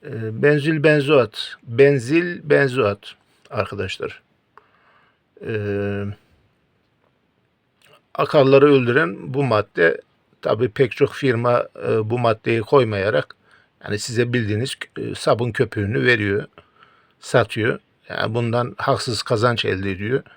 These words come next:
Tabii bu maddeyi koymadığı zaman, e, kendileri de ekonomik olarak daha,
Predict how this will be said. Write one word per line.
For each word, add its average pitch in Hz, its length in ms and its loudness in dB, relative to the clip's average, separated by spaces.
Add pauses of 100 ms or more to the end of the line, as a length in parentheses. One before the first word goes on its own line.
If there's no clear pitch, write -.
(520)
Tabii 117 400 -4
bu 123 120 -4
maddeyi 123 440 2
koymadığı 123 540 4
zaman, 113 360 -2 (2000)
e, 117 100 -6
kendileri 120 500 2
de 117 80 0
ekonomik 113 580 -2
olarak 107 420 0
daha, 104 360 2